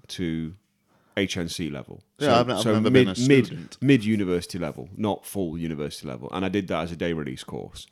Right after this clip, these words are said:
Speaker 1: So I was never a student per se.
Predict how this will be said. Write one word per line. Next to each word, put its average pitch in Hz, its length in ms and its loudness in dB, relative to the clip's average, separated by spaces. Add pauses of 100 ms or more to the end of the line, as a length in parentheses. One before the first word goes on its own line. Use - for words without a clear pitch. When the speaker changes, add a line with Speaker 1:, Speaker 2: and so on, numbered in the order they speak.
(400)
Speaker 1:
So 101 220 0
I 98 40 2
was 98 140 0
never 95 360 0 (140)
a 90 140 -2
student - 640 -6 (280)
per 69 200 -2
se. - 180 -12